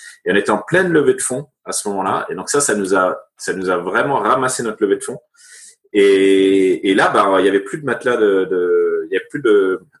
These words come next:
matelas de sauvetage. On avait déjà, on était déjà short, short en cash. Et à partir du moment où il y a plus de cash, il y a plus de stratégie, parce que la seule stratégie, c'est de faire de l'argent. Et faire de l'argent, c'est pas une stratégie. Et donc, euh,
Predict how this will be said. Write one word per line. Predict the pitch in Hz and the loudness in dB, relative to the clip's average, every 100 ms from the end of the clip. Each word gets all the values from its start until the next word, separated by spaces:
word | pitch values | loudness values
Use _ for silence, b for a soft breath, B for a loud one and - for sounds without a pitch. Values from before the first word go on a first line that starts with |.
| _ - | _ -6
matelas | 107 110 | -2 -2
de | - | 0
sauvetage. | - - 131 156 95 | -2 0 0 0 -2
On | 85 | -4
avait | 92 92 95 | -4 0 0
déjà, | 92 98 113 113 | 0 0 0 0
on | |
était | - 92 | -2 -6
déjà | 85 110 | -2 -2
short, | - 104 - | -2 -6 -6
short | - - 104 | -8 -6 -6
en | |
cash. | - 131 - - | -4 -2 -2 -2
Et | |
à | - | -2
partir | - - | -4 -6
du | |
moment | 139 | -2
où | |
il | 110 | -2
y | |
a | |
plus | - - | -4 -12
de | |
cash, | - 127 - - _ _ _ - | -4 -4 -4 -14 _ _ _ -2
il | |
y | |
a | 90 | 0
plus | 160 | 0
de | - | -2
stratégie, | 120 - 90 101 | -4 -4 -6 -8
parce | - | -8
que | - | -4
la | |
seule | - 135 | 0 0
stratégie, | - 120 101 120 | -2 -4 -2 -2
c'est | - | -2
de | |
faire | - 113 | -2 -2
de | |
l'argent. | 98 82 110 - _ _ _ _ _ - | 0 -2 -6 -10 _ _ _ _ _ -12
Et | - | -6
faire | - 113 | -4 -2
de | |
l'argent, | 107 98 135 | -2 -2 -2
c'est | - - | -2 0
pas | 139 | 0
une | |
stratégie. | 131 117 104 90 92 - | 0 -4 -2 -2 -2 -6
Et | - | -4
donc, | 80 87 - | -4 -4 0
euh, | 90 82 82 80 80 76 76 | 2 2 0 -2 -10 -14 -16